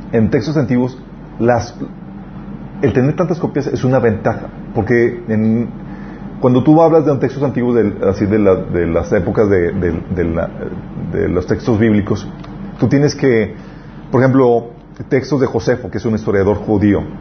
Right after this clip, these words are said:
¿sí? De el, su escrito de las guerras judías.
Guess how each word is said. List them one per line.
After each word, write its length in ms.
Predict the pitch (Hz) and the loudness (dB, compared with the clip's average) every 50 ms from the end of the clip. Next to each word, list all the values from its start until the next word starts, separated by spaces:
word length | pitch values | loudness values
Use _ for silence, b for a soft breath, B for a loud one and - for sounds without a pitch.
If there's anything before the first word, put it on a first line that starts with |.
| - | -12
¿sí? 320 | - - 107 95 90 90 - - - - - - - - - - - - | -6 -2 0 0 0 -2 -4 -8 -12 -14 -14 -16 -14 -14 -14 -14 -10 -4
De 540 | - 104 107 110 107 107 107 104 104 104 107 | -2 2 2 4 4 4 4 4 4 4 2
el, 840 | 110 - - - 123 - - - - 120 113 107 107 110 104 104 101 | 0 -2 -4 -6 -8 -8 -8 -4 0 0 2 4 4 2 2 0 -2
su 220 | - - 123 123 | 0 2 4 4
escrito 380 | 117 120 120 139 120 - 147 135 | 4 4 2 0 0 2 2 4
de 100 | 135 120 | 4 6
las 220 | 110 104 101 92 | 4 4 2 2
guerras 280 | 92 104 113 117 117 - | 2 2 4 2 2 0
judías. 460 | - 113 113 117 117 101 90 - - | -2 0 0 2 2 0 -2 -4 -10